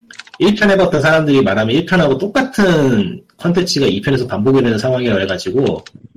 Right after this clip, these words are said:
평이 안 좋아요. 그리고 가격 정책도 실패해가지고 디엘씨 샀던 사람들이 호구가 돼버린 상황이고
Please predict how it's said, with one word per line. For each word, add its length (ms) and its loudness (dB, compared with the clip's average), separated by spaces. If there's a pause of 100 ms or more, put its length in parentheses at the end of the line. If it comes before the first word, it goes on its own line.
(500)
평이 220 0
안 120 -2
좋아요. 300 -4 (920)
그리고 260 2
가격 280 0
정책도 340 0
실패해가지고 1040 0 (200)
디엘씨 320 0
샀던 260 -2
사람들이 360 0
호구가 340 -2
돼버린 280 0
상황이고 600 -4